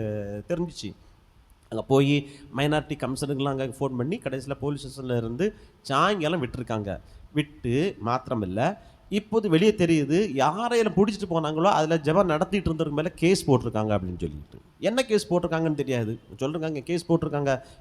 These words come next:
என்ன கேஸ் ஃபைல் பண்ணியிருக்காங்க, எப்படி பண்ணியிருக்கா-, பண்ணியிருக்காங்க அப்படின்னு சொல்லிட்டாரு. என்ன, என்னென்று சொன்னால்,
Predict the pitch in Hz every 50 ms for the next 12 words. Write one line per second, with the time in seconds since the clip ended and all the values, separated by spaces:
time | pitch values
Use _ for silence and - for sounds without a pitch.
0 | - 131 151 165 170 170 - 160 156 - - 156 151 156 - 156 143 143 143 135
1 | 143 135 139 143 139 127 - 165 156 - 139 139 143 139 131 - 135 131 123 123
2 | 127 135 131 127 - 127 127 123 117 107 113 120 127 131 113 110 101 98 123 147
3 | 170 185 160 135 160 170 202 202 190 180 - - 120 113 123 139 196 247